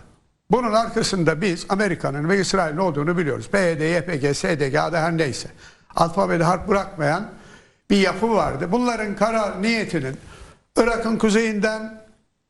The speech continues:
Suriye'nin kuzeyinden, Akdeniz'e, Laskiye'nin kuzeyinden, oralardan bir yerden, Hatay'ın güneyinden Akdeniz'e inen bir koridor, bir terör koridoru. Yani teröristten oluşturmak olduğu çok açık ve netti.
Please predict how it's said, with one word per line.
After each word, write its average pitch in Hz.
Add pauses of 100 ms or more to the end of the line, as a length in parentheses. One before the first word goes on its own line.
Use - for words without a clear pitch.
Suriye'nin 196
kuzeyinden, 165
Akdeniz'e, 160
Laskiye'nin 175
kuzeyinden, 165
oralardan 175
bir 202
yerden, 165 (240)
Hatay'ın 170
güneyinden 180 (540)
Akdeniz'e 175
inen 190
bir 196
koridor, 156 (280)
bir 208
terör 175
koridoru. 131 (360)
Yani 185 (140)
teröristten 196
oluşturmak 156
olduğu 151
çok 208
açık 175
ve 175
netti. -